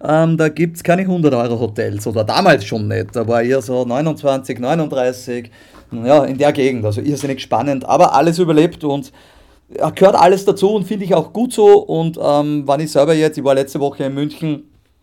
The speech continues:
hab da im S-, Mün-, im Süden von München im Motel One geschlafen, du, ist ein fairer Deal, keine Ahnung, neunundsiebzig, neunundneunzig Euro. Und wenn man nur zum Schlafen dort ist,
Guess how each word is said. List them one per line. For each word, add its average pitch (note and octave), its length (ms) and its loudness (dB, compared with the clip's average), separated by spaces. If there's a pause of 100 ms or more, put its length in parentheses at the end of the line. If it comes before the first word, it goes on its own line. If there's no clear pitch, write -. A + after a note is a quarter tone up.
(260)
hab - 160 -4
da C3+ 80 4
im C3 80 2
S-, - 180 -10
Mün-, D#3 320 -4
im C3+ 100 -4
Süden E3 300 -4
von C3+ 140 -4
München C#3+ 400 -6 (260)
im - 140 -4
Motel C#3+ 340 0
One C3+ 160 2
geschlafen, A#2+ 580 0
du, B2+ 140 -2
ist A#2+ 140 -4
ein B2 40 -2
fairer C3+ 280 0
Deal, B2+ 380 -4
keine A2+ 280 -6
Ahnung, A#2 220 -4
neunundsiebzig, A#2+ 540 -8
neunundneunzig A2 600 -8
Euro. G#2+ 300 -4 (400)
Und D3 120 -6
wenn C#3 120 2
man D3+ 120 2
nur E3 140 0
zum D#3+ 140 -8
Schlafen B2 400 -2
dort A2 260 -2
ist, A2 140 -8